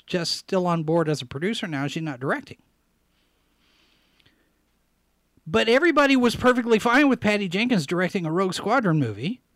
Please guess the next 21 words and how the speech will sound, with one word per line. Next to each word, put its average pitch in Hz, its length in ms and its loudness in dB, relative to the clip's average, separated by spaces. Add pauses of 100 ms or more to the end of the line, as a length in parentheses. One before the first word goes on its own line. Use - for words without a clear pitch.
(880)
So 262 260 2
it's - 200 -2
not 226 540 -4
like 180 840 -2 (460)
the 175 220 -4
idea 190 680 -2
is 160 280 -6
unfamiliar 180 880 -4
and 156 240 -2
alien 175 560 -2
and 143 240 -4
terrible 165 720 0 (560)
for 120 320 -10
us. 113 400 -8 (3000)
And 185 200 -2
then, 240 640 2 (580)
those 139 240 2
of 123 100 -4
us 120 180 -2
who 123 100 -4
remember, 123 580 -4